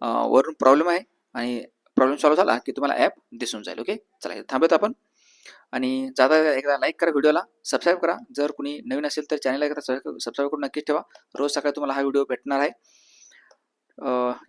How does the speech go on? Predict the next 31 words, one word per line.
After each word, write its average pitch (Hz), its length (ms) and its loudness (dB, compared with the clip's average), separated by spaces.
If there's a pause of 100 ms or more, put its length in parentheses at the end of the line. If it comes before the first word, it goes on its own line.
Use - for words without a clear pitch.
(100)
Instagram 156 380 0
आहे, 156 100 0
त्याला 147 200 0
फॉलो 143 220 4
करा. 156 200 0 (240)
जो 139 320 0 (640)
Telegram 180 340 4
आहे, 135 140 0
Telegramची 143 460 -4
चॅनलची 139 400 -4
लिंक 170 180 -6
पण 190 160 -4
खाली 147 200 -2
कमेंट 151 300 -4
बॉक्समध्ये 147 320 -2
दिली 151 80 0
आहे, 143 80 0
एकदा 143 140 -8
चेक - 180 -4
करा 147 100 2
आणि 147 120 -4
जॉईन 147 180 0
करा 143 160 2
त्याला. 131 180 0 (460)
आणि 127 160 -8
जॉईन 151 160 4
केल्यानंतर 147 320 -4
तुम्हाला 143 140 -4
त्या 135 100 -2
ठिकाणी 135 200 -4
मी 185 140 -10